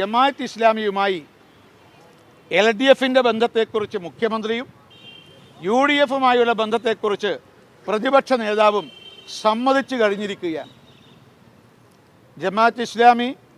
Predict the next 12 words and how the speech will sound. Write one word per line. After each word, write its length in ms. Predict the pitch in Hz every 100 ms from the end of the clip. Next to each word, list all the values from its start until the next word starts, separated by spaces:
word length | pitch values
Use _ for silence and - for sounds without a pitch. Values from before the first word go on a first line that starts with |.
| _ _ _ - 156 196
ആഗോള 420 | 240 247 254 254 262 _ 208
തീവ്ര-, 460 | 226 240 247 254 - -
രാ-, 140 | 185 - _ -
തീവ്രവാദ 500 | 214 240 254 240 240 226
രാഷ്ട്രീയത്തിൻ്റെ, 800 | 214 214 - 233 233 226 214 214 254 _ _ _ _ _ _ _ _ 165
മതരാഷ്ട്ര-, 600 | 202 226 254 254 247 254 202
മതവാദ 420 | 196 240 247 247 240
രാഷ്ട്രീയത്തിൻ്റെ 800 | 220 220 - 233 233 214 208 208 262 _ _ _ 165
ബുദ്ധി 280 | 196 160 233
കേന്ദ്രമാണ്. 480 | 196 175 165 135 113 _ _ _ _ _ _ _ 147
ലോകത്തിൽ 400 | 202 226 233 226 220
എവിടെ 300 | 226 262 269